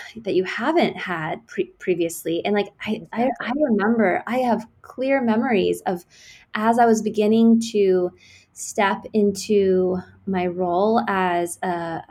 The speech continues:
Speaker 1: a woman who was, you know, going to build a business and also had young children. And I was having to, you know,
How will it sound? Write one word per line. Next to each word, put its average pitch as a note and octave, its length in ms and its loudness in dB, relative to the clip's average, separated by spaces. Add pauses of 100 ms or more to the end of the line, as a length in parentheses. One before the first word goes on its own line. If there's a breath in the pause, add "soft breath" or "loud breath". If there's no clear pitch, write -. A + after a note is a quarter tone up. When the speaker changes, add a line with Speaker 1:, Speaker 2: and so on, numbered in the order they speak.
(120)
Speaker 1:
a F3+ 80 -14
woman F#3+ 400 0
who F#3 460 0
was, D#3+ 460 -6
you F#3 100 -2
know, E3 320 -10 (120)
going A3 420 0
to F3+ 440 2
build E3+ 240 -2
a E3 60 -4
business - 600 -8 (520 loud breath)
and F3+ 440 0
also A3 440 0
had F3 600 -6
young E3+ 300 -4
children. E3+ 520 -4
And F3 320 -2
I F#3 140 0
was F3+ 300 2
having A#3 460 -4
to, G3 400 -2
you F#3 140 0
know, E3+ 280 -2